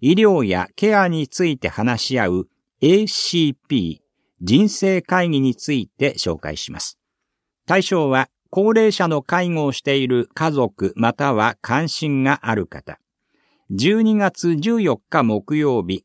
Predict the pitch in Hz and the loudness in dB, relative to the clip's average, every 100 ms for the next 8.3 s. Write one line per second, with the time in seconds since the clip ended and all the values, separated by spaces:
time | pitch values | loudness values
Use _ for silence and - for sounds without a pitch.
0 | - 117 147 110 - 117 110 139 135 131 | -4 2 2 2 -2 -4 -2 -4 -4 -2
1 | 139 110 95 85 78 - 165 196 147 110 | -2 -2 -4 -8 -8 -4 0 0 0 -2
2 | 98 127 107 87 80 64 65 69 - _ | -2 -2 -4 -6 -10 -10 -14 -14 -14 _
3 | _ _ _ _ _ _ 104 131 - 156 | _ _ _ _ _ _ 0 2 4 4
4 | 147 147 - 156 165 156 147 139 143 120 | 4 2 0 2 2 0 0 0 0 -4
5 | - - 87 85 101 190 208 190 185 180 | -6 -4 -2 -2 0 0 -2 -2 -2 -2
6 | 170 170 156 104 180 - 78 - - - | -2 0 0 0 -2 -4 -16 -12 -12 -12
7 | _ _ _ _ _ - 82 123 123 120 | _ _ _ _ _ -14 -4 0 2 0
8 | 113 123 | 2 0